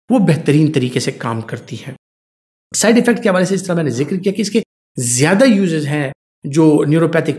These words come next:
पेन्स हैं, इसके अलावा as antidepressant इसका इस्तेमाल किया जाता है, बहुत से लोगों में as nerve stabilizer इसका इस्तेमाल किया जाता है, बहुत से लोगों में नींद की जो कमी है, उसको पूरा करने के लिए इसका इस्तेमाल किया जाता है। So इसके जो इस्तेमाल हैं, वो बहुत ज़्यादा हैं,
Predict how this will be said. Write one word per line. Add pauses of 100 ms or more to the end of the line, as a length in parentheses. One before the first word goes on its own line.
पेन्स
हैं,
इसके
अलावा
as
antidepressant
इसका
इस्तेमाल
किया
जाता
है,
बहुत
से
लोगों
में
as (340)
nerve
stabilizer
इसका
इस्तेमाल
किया
जाता
है,
बहुत
से
लोगों
में (340)
नींद
की
जो
कमी
है,
उसको
पूरा
करने
के
लिए
इसका
इस्तेमाल
किया
जाता
है। (320)
So
इसके
जो
इस्तेमाल
हैं,
वो
बहुत
ज़्यादा
हैं,